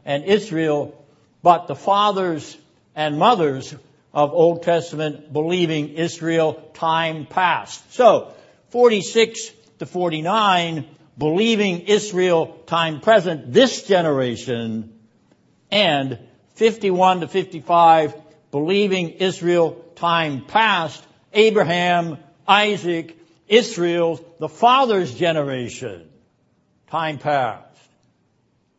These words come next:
She is pulling together history, fifty-one to fifty-five,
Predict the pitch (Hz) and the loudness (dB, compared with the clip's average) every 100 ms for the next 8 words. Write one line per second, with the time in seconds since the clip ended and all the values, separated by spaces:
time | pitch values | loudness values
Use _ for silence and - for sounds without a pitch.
0 | _ _ _ _ _ - 180 170 - - | _ _ _ _ _ -10 -4 -4 -6 -8
1 | 208 220 226 233 220 180 185 185 185 175 | -2 0 0 -2 -8 -2 -2 0 -4 -10
2 | - _ _ _ - 247 262 - 185 156 | -18 _ _ _ -6 -4 -4 -6 -8 -6
3 | 156 160 196 - _ _ _ - 190 185 | -6 -8 -10 -20 _ _ _ -12 -10 -8
4 | 170 170 170 143 165 143 233 262 190 | -6 -4 -4 -6 -12 -10 -4 -4 -4